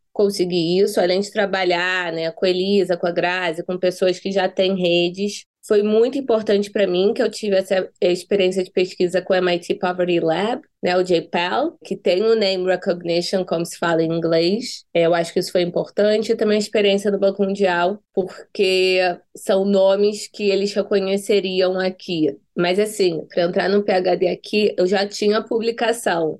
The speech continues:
Então, do momento que eu decidi que eu ia aplicar pro momento que eu entrei, foi um projeto de cinco anos da minha vida. Então, é um outro timing.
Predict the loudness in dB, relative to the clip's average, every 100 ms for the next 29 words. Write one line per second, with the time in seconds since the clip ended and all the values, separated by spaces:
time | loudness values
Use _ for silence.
0 | -4 -4 0 0 2 0 -4 -2 2 4
1 | 4 0 -2 0 2 4 2 -2 -8 -10
2 | -4 -2 0 2 2 2 0 -4 -2 -2
3 | -2 -2 0 0 0 0 2 2 0 0
4 | 2 2 0 -4 0 2 4 0 0 0
5 | 0 -2 -4 -6 -6 -2 0 2 2 2
6 | 2 4 2 0 -2 -4 -2 -6 -6 -2
7 | 2 4 4 2 -2 -2 2 2 2 0
8 | -2 0 0 0 0 2 4 4 2